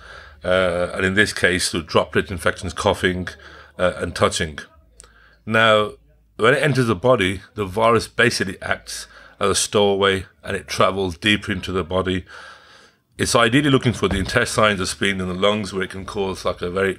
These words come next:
dramatic effect. Now, as the lungs are lined with billions of epithelial cells,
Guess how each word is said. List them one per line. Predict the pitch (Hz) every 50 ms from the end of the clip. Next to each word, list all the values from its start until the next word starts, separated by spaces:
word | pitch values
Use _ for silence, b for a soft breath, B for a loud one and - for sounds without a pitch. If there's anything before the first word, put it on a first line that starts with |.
| -
dramatic | - 110 90 92 92 87 - 92 -
effect. | 101 90 - - 90 87 - - - - - B B B B B B B B B B B B B
Now, | - 107 104 98 101 -
as | - 131 151
the | 147 160
lungs | 143 139 139 139 139 120
are | 123
lined | 117 113 110 110 113 113 110
with | 107 101 90 80 80
billions | 117 113 113 110 107 107 101 95 87 - - - - _ - -
of | - 98 98 98 92 85 80 - - _ _ _ -
epithelial | - 101 - 104 98 82 104 113 120 113
cells, | - - - 80 90 95 92 - -